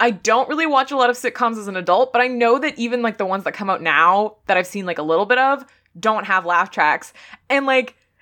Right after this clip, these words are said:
the laugh track, literally, I, it was so <laughs> unexpected. <laughs> Like, I was, like, about halfway through the episode, I got used to it, and it kinda just faded into the background the way laugh tracks do.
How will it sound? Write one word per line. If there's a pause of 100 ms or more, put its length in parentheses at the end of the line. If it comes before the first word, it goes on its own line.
the
laugh
track, (140)
literally, (140)
I,
it
was
so
<laughs>
unexpected.
<laughs> (640)
Like, (100)
I
was, (240)
like, (140)
about
halfway
through
the
episode,
I
got
used
to
it,
and
it
kinda
just
faded
into
the
background
the
way
laugh
tracks
do.